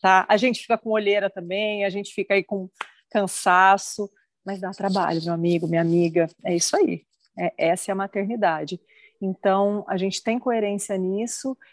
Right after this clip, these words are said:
e a gente tá super aberto ao diálogo também, porque a gente sai daqui com mais vontade de debater,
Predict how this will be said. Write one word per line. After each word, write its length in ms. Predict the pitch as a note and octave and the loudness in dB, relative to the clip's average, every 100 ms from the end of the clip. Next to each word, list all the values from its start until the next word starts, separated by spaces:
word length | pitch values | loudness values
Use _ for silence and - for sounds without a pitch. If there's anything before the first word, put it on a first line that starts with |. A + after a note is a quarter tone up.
| - | 0
e 80 | G#3 | 4
a 60 | A3 | 4
gente 200 | C4 - | 2 0
tá 100 | D#4 | -2
super 260 | D#4+ F4 | 0 2
aberto 340 | E4+ E4+ E4+ E4 | 2 2 0 -4
ao 40 | |
diálogo 500 | D#4+ F4+ D#4+ D4 G#3 | -2 -2 -2 -4 -8
também, 440 | - F#3 F3 D#3+ | -12 -10 -8 -10
porque 160 | E3+ G3+ | -4 0
a 40 | |
gente 220 | G3 A3+ - | 2 2 0
sai 280 | - C#4+ | 4 6
daqui 360 | D4 C4 - D4 | 6 2 2 2
com 120 | D4 | 2
mais 340 | C#4 C#4+ F#4+ E4 | 4 6 6 4
vontade 480 | E4+ E4 C#4 B3 | 0 2 0 0
de 100 | A#3 | -8
debater, 640 | A3+ B3 C4 - G#3+ G3+ | -8 -6 -6 -6 -4 -4